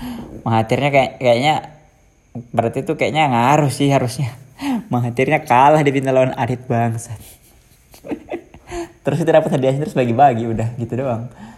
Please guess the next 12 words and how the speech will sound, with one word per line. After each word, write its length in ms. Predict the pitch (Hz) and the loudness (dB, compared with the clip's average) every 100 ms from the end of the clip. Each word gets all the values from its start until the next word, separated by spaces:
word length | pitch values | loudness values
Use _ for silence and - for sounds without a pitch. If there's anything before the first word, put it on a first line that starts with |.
| - - - - - - - - - - - | -20 -20 -20 -20 -20 -20 -20 -20 -20 -20 -10
Terus 360 | 131 135 160 160 | -8 -6 -6 -8
apa 160 | 135 | -8
lagi 400 | 131 156 175 135 | -8 -10 -8 -6
ya 160 | 123 139 | -4 -6
Adit 240 | 127 117 | -8 -10
ya? 160 | - 127 - - - - - _ - _ _ _ _ _ - _ _ _ _ _ _ _ _ _ _ _ _ - | -12 -18 -20 -20 -20 -20 -20 _ -20 _ _ _ _ _ -20 _ _ _ _ _ _ _ _ _ _ _ _ -2
Ya 240 | 117 110 110 | 0 2 0
udah 400 | 113 113 113 113 - - _ _ _ _ _ - | 0 0 -2 -6 -10 -20 _ _ _ _ _ -6
beranjak 800 | 165 120 113 117 113 113 113 123 | 0 2 2 0 0 0 -2 -2
ke 100 | 117 113 113 | -2 -2 -2
zaman, 720 | 113 110 110 113 110 110 110 - - - - _ _ _ _ _ _ _ _ _ | -2 -2 -2 -2 -2 -4 -6 -8 -18 -20 -20 _ _ _ _ _ _ _ _ _
zaman 260 | - 107 | -6 -4